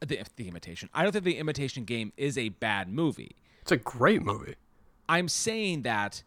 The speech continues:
Speaker 1: it's too easy. It's too easy to just give a
Speaker 2: I,
Speaker 1: nomination to
Speaker 2: oh,
Speaker 1: somebody
Speaker 2: man.
Speaker 1: for playing a real person.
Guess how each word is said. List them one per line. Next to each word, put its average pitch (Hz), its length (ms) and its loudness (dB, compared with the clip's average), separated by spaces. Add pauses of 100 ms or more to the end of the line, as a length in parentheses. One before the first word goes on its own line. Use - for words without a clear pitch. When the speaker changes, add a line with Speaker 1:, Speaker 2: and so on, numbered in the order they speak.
(420)
Speaker 1:
it's - 300 0 (100)
too 233 460 -4 (240)
easy. 156 580 -2 (260)
It's - 300 -6 (100)
too 254 520 -8 (380)
easy 226 520 -2
to 160 120 -10
just - 520 -4
give 185 200 -2
a 175 120 0
Speaker 2:
I, 165 100 12
Speaker 1:
nomination 156 540 2
to 123 120 -8
Speaker 2:
oh, - 120 2
Speaker 1:
somebody 147 340 4
Speaker 2:
man. 104 120 -4 (340)
Speaker 1:
for 170 100 2
playing 190 640 -2
a 208 80 6
real 175 420 2
person. 202 680 0